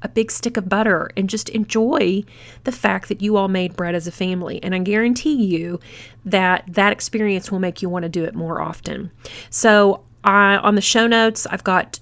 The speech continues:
two recipes, one for your bread maker and one which is a basic white bread recipe from the Pioneer Woman. It also has a video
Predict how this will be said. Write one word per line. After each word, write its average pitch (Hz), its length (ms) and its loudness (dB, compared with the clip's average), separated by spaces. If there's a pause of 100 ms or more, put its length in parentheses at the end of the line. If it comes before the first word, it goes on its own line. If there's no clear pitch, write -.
two 311 240 6
recipes, 190 840 0
one 208 520 2
for 190 260 -2
your 180 140 0
bread 190 260 4
maker 233 540 2 (420)
and 190 300 0
one 208 480 2
which 190 340 -2
is 185 240 -2
a 180 140 0
basic 208 680 0
white 190 440 0
bread 180 600 -2 (160)
recipe 180 760 -2
from 180 340 -4
the 170 80 -6
Pioneer 190 480 0
Woman. 180 380 -2
It - 120 -4
also 180 280 -2
has 180 280 -4
a 180 60 -4
video 170 760 -4